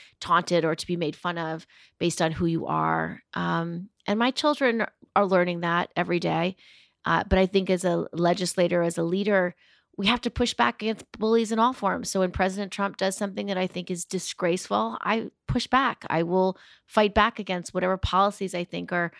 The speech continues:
marginalizing people. It's why so many people ran to Battery Park,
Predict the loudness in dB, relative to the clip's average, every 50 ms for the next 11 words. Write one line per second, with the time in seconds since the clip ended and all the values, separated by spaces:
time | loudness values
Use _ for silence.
0 | -20 -20 _ -6 0 2 4 4 4 4 2 0 0 2 2 0 0 -2 -6 -6
1 | -6 -6 -6 -4 -2 -2 -2 -2 -2 0 2 4 4 6 4 4 2 -2 _ _
2 | -20 _ -6 2 4 4 4 4 2 0 0 0 -2 0 0 0 0 -2 -2 0
3 | 2 2 2 2 2 0 0 0 2 4 4 4 4 2 2 0 0 0 4 4
4 | 6 6 4 2 -2 -8 -16